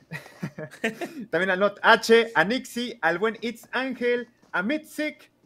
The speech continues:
y también saludos a Guti punto G L L. Gracias a todos por estar dejando sus saludos en la cajita de respuestas de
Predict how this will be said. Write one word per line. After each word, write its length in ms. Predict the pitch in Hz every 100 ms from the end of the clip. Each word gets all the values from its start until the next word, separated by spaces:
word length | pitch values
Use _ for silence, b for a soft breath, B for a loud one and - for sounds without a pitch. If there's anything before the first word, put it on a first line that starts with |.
| _
y 140 | 226
también 460 | 254 214 214 240 233
saludos 400 | 220 220 226 226
a 160 | 208 208
Guti 460 | 165 240 233 233
punto 440 | 226 233 220 220 214
G 300 | - 202 -
L 280 | 190 196 -
L. 360 | 196 196 196 160
Gracias 340 | 190 190 160
a 40 | 165
todos 260 | 190 185
por 220 | - 185
estar 200 | 170 180
dejando 280 | 170 170 180
sus 120 | 170
saludos 380 | 165 170 175 165
en 140 | 165 175
la 100 | 160
cajita 320 | 147 170 165
de 80 | 165
respuestas 480 | 151 - 160 151 143
de 240 | 160